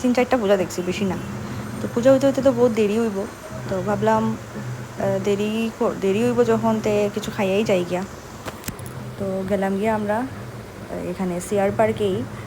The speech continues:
একটা রেস্টুরেন্টে খাওয়াতে। এখানে আমরা প্রায় সময় খাই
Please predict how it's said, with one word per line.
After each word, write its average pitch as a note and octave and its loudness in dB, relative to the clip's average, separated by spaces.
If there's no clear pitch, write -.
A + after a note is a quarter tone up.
একটা G3 0
রেস্টুরেন্টে G3+ 0
খাওয়াতে। F#3 -4
এখানে A#3+ 0
আমরা A3 2
প্রায় G#3 2
সময় A3 0
খাই E3+ -2